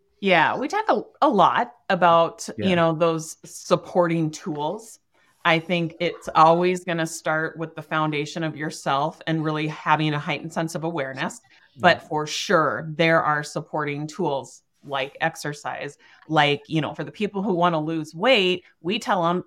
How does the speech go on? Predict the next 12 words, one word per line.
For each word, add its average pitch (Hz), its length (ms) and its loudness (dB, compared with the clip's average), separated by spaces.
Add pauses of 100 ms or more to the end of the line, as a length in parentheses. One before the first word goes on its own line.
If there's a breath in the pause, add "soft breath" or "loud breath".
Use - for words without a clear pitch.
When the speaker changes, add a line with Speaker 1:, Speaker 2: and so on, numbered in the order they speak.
(140)
Speaker 1:
"Cut 156 240 0
out 196 260 4
the 208 80 -6
refined 214 560 -2
carbohydrates, 208 680 0
cut - 180 -2
out 185 180 4
the 202 60 -8
sugar 208 300 -4
and 208 120 -6
flour," 226 380 2
because 185 380 0